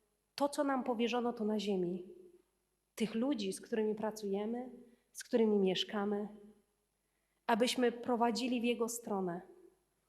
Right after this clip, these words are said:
bo jesteśmy dla tych młodszych, nie tylko młodszych, może młodszych w wierze, nie tylko wiekiem. Może mamy jakieś doświadczenie, którym możemy się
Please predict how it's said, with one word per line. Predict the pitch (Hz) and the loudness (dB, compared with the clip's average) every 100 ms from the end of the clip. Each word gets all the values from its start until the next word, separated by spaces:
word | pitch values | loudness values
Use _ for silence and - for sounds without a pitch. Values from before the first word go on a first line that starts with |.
| - | -8
bo | |
jesteśmy | 269 269 - 254 262 | -4 -2 -2 -4 -2
dla | 247 247 | -2 -2
tych | 247 226 | -2 0
młodszych, | 214 254 - 240 214 | 0 0 -2 -6 -2
nie | 214 | 0
tylko | 269 302 | 0 0
młodszych, | 294 214 220 202 | 2 0 -2 -4
może | 202 208 | 0 0
młodszych | 208 220 220 226 - - _ - | 2 2 0 -6 -6 -18 _ -8
w | 180 | -4
wierze, | 175 214 330 269 202 190 - - _ - - - _ _ _ _ _ - | 0 2 2 2 -2 -4 -8 -20 _ -20 -20 -20 _ _ _ _ _ 0
nie | 220 | 0
tylko | 220 311 - 262 208 139 214 214 | 2 -2 2 2 2 -2 -6 -4
wiekiem. | 190 208 214 208 175 196 - - _ _ _ _ _ _ _ - | 0 0 0 -4 -4 -8 -14 -20 _ _ _ _ _ _ _ 2
Może | 208 202 | 4 4
mamy | 233 233 | 4 4
jakieś | 233 233 220 | 4 0 -2
doświadczenie, | 247 233 262 254 - 370 294 262 - - - - | 0 0 -4 -2 2 4 4 0 -8 -16 -18 -8
którym | - 269 254 | 0 2 4
możemy | 254 233 277 262 | 4 4 2 2
się | 247 269 233 | 0 2 0